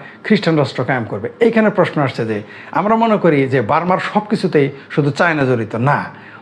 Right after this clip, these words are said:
বার্মার অনেক বিষয়, এই যে বার্মাতে যে ঘটনা ঘটে গেল, সেইখানে আমেরিকার একটা হাত আছে, এটা সবাই জানে।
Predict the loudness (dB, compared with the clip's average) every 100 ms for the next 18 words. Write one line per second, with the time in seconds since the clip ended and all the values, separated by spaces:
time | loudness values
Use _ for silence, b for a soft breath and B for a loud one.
0 | -4 -2 2 2 4 2 0 -4 -12 -2
1 | 2 2 4 4 4 2 -2 -4 0 0
2 | 0 2 2 2 0 0 0 2 2 2
3 | 0 B B B 0 2 4 2 -2 -10
4 | -18 -16 -2 2 2 2 0 0 0 0
5 | 0 0 0 -2 0 0 0 -2